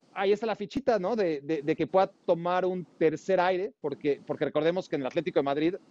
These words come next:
eso ya fue hace ocho o nueve años, era el mejor delantero del mundo. Después en el Mónaco cayó, eh, se fue al Chelsea, al Manchester United,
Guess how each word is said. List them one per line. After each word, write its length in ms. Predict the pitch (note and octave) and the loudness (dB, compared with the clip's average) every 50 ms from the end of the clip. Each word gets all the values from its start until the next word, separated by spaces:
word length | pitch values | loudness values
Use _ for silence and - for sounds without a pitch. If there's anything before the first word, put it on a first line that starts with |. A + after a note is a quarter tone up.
| _ - - - | _ -20 -14 -12
eso 160 | A2 - C#3+ | -4 0 2
ya 120 | C3+ C#3 | 2 2
fue 140 | - - D3+ | 2 0 -2
hace 160 | C#3+ - - | -2 0 -2
ocho 240 | D3 D3+ C#3+ - D3+ | -2 -2 -2 -2 -2
o 40 | C3 | 0
nueve 200 | C3+ C#3+ C#3 D3 | 2 4 4 4
años, 420 | D3 D3 D#3 D#3+ D#3+ - - - _ _ _ _ | 4 2 0 -2 -6 -8 -10 -14 _ _ _ _
era 280 | - C#3 C#3+ D3 C#3+ C#3 | 2 4 4 4 4 2
el 140 | C#3 C3 B2+ | 0 -2 -4
mejor 300 | C3 C3 - D#3 E3+ D3+ | -4 -4 -2 -2 -2 -2
delantero 340 | D3 C3+ B2+ B2 D3+ C#3+ C#3+ | 0 -2 -2 -2 0 0 2
del 120 | C#3 C#3 | 2 2
mundo. 360 | D3+ F#3 G3 F#3+ G3 G3 - - _ _ _ _ _ _ | 0 0 2 4 4 2 2 -4 _ _ _ _ _ _
Después 580 | - - E3 E3 - - F#3+ G3 G3+ G3 - - | 0 2 2 2 2 2 4 4 4 4 2 -2
en 140 | F#3 F3+ | -2 -2
el 100 | F3+ F3 | 0 0
Mónaco 540 | F3+ F#3+ G3+ G3+ G3+ G3 - G#3 G#3 G#3 - _ _ _ _ _ _ _ _ - - | 2 2 4 4 2 4 4 2 2 2 0 _ _ _ _ _ _ _ _ -20 -2
cayó, 480 | - F#3 F3 F3 D3 G3+ A3 A#3+ C4+ - _ _ _ _ | 2 2 2 4 4 2 2 2 0 -2 _ _ _ _
eh, 220 | - E3 D#3 D3+ D3 | -6 -2 -2 -2 0
se 160 | - F3 D#3+ | 0 -2 -2
fue 220 | - F3+ G3 G3+ G3+ | 0 0 2 2 4
al 320 | F#3+ F#3 F3 E3 D#3 D3 | 2 2 0 0 -2 -4
Chelsea, 460 | - - G#3 G#3+ G3+ - - G#3+ G3 E3+ | -2 0 0 0 0 -2 -2 0 0 0
al 80 | D#3+ | 2
Manchester 460 | E3 F3+ F3+ - - D#3 - - D#3+ | 0 -4 -6 -6 -10 -10 -6 -4 -2
United, 440 | D3+ D#3 D#3 F3 F#3 F#3+ G3+ G3+ F#3 | -2 0 2 4 4 4 4 2 0